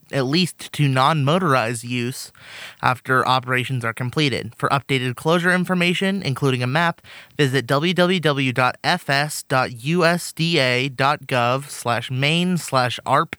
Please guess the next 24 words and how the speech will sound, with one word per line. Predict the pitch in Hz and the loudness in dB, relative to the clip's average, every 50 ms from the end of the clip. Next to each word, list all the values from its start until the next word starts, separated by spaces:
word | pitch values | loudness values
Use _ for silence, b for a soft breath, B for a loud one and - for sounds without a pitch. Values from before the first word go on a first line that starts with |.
| _ - | _ -18
slash | - - - - 147 143 139 131 - - | -18 -10 -2 0 2 2 2 0 -4 -4
home. | - 143 139 127 110 78 71 - B B B B B B B B B B B B _ _ _ _ _ _ _ _ _ _ _ B B B B B B B B | -2 0 0 0 -2 -4 -8 -12 B B B B B B B B B B B B _ _ _ _ _ _ _ _ _ _ _ B B B B B B B B
A | - 147 | -6 -2
two-mile | - - 220 226 247 247 233 208 | 0 2 2 4 4 4 4 2
stretch | - - - 170 185 - - | 2 0 0 0 0 0 -2
of | 143 120 | -4 -2
Interstate | - 135 147 151 139 - - 147 139 - | -2 0 0 0 0 0 0 0 0 0
twenty-five | - 147 147 143 131 - - 143 151 156 127 | -2 -2 0 0 0 0 2 2 2 2 0
will | 120 120 | -2 -4
be | 117 120 | -4 -6
closed | - - 151 151 151 - | -2 0 2 2 2 2
for | - 135 | 0 0
multiple | 135 143 165 - - 170 190 190 | 0 0 0 0 -2 -2 0 0
nights | 175 160 160 165 170 156 - - | 2 2 0 0 0 -2 -6 -6
and | 143 131 127 113 | -6 -6 -6 -4
crews | - - 175 175 165 147 139 131 123 | -2 0 2 4 4 2 2 -2 -2
demolished | - 139 131 131 131 127 131 131 131 120 - - - | -2 0 2 2 4 4 4 2 0 -2 -4 -4 -4
the | 135 127 | -6 -6
Ketchter | - - - 180 180 - - - 160 156 147 131 | -4 -4 -2 -2 -2 -2 -2 -2 0 0 0 2
Road | 139 147 156 156 139 117 | 2 2 2 2 0 0
Bridge | 135 143 160 156 131 117 113 - | 0 2 2 2 2 0 -2 -6
near | 127 117 117 | -6 -6 -6
Fort | - - 113 95 85 | -6 -8 -10 -12 -8
Collins. | - 135 127 123 107 107 95 95 - - - | -6 -4 -4 -4 -4 -6 -10 -12 -14 -14 -14